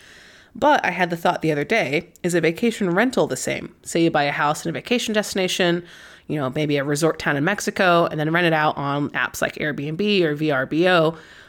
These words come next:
Is that just being a landlord still, or is it less immoral? Would I be an exploiter if I did that, or would I be living within a capitalist system that I'm forced to live in?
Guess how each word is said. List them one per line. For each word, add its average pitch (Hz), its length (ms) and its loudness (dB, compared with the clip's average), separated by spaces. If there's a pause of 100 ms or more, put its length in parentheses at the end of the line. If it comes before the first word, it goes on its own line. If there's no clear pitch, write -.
(160)
Is 165 160 0
that 165 160 2
just 156 160 -4
being 143 200 2
a 139 60 -4
landlord 226 440 0
still, 220 520 2
or 160 180 2
is 160 140 -2
it - 80 -6
less 147 260 -4
immoral? 220 460 -2 (180)
Would 165 120 0
I 156 80 0
be 156 100 0
an 139 60 -2
exploiter 254 460 2
if 247 120 0
I 226 80 2
did 214 220 0
that, 202 200 0
or 160 60 -2
would 160 100 0
I 156 80 2
be 160 280 0
living 190 340 2
within 170 220 0
a 156 60 0
capitalist 147 420 -6
system 147 300 -2
that 143 80 -2
I'm 135 120 -4
forced 135 260 -8
to 151 60 -6
live 123 160 -4
in? - 220 -10